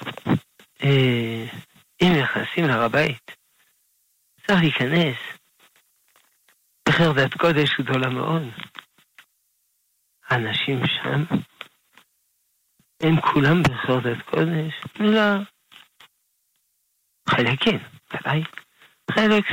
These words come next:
סתם. פתחת את הפתח. ילדים, זוג שמתחתן, אז יש לו ביקור בהר הבית, וכו' וכו' וכו'.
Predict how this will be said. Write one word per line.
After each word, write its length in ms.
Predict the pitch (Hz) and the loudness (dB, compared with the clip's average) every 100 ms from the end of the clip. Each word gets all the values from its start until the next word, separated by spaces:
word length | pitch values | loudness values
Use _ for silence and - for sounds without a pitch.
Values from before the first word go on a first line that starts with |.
| - | -2
סתם. 280 | 175 170 175 - - - - _ - - _ _ _ _ _ _ _ _ | 2 2 0 -8 -14 -16 -20 _ -20 -20 _ _ _ _ _ _ _ _
פתחת 540 | 170 - 208 - - 147 147 160 160 | -4 0 0 -2 -2 0 0 -2 -4
את 120 | 151 | 0
הפתח. 600 | 139 - 131 - - - - _ _ _ _ _ _ _ _ _ _ 139 | 0 0 -2 -14 -16 -16 -16 _ _ _ _ _ _ _ _ _ _ 0
ילדים, 480 | 156 190 151 147 156 - - - _ _ _ _ _ _ _ _ _ - - - _ - - - - - _ _ _ - - 226 147 | 2 2 0 -2 -6 -14 -14 -20 _ _ _ _ _ _ _ _ _ -4 -4 -8 _ -20 -16 -16 -16 -20 _ _ _ -20 -10 -4 2
זוג 220 | 175 147 | 2 2
שמתחתן, 920 | - 139 139 143 - 147 - 190 170 151 - _ _ _ _ | -2 0 0 0 -2 -2 0 2 2 -2 -12 _ _ _ _
אז 140 | - 127 | -8 -4
יש 260 | 123 120 - | -4 -4 -4
לו 460 | 127 120 131 135 135 | -2 -2 -4 -6 -4
ביקור 380 | 147 - 131 123 | -4 -4 -6 -2
בהר 180 | 139 170 | 0 2
הבית, 500 | 170 165 156 - - - _ _ - - - _ - - _ - | 2 0 -2 -8 -18 -20 _ _ -16 -16 -16 _ -20 -20 _ -2
וכו' 380 | 147 156 120 117 | 2 2 0 -4
וכו' 380 | - - - | -10 -12 -2
וכו'. 400 | 147 113 - - | 0 0 -8 -14